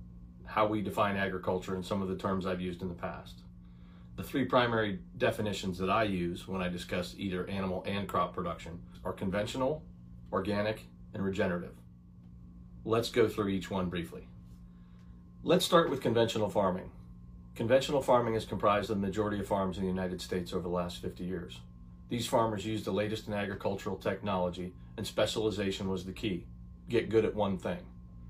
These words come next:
On the animal side, that meant one animal or one species per farm, and in crops, it meant two to three crops per farm.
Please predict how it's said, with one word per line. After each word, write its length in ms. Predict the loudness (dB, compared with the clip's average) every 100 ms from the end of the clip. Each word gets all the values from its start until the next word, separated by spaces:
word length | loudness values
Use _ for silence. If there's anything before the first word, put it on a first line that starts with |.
| -14 -16 -16 -16 -6 2
On 80 |
the 100 | 4
animal 220 | 6 6 4
side, 320 | 4 4 4
that 160 | 2
meant 160 | 0 2
one 180 | 2 4
animal 460 | 4 4 2 0 -2
or 120 | 0
one 200 | 2 2
species 480 | 0 -2 -2 -4 -4
per 160 | -4
farm, 360 | -2 -2 -2 -4 -12 -14 -12 -6
and 80 | -2
in 80 | 2
crops, 400 | 4 4 2 -2
it 120 | -2
meant 200 | -4 -2
two 180 | -2 -2
to 80 |
three 340 | -4 -4 -4 -6 -10 -8
crops 320 | -4 -4 -6
per 180 | -8 -6
farm. 340 | -6 -8 -8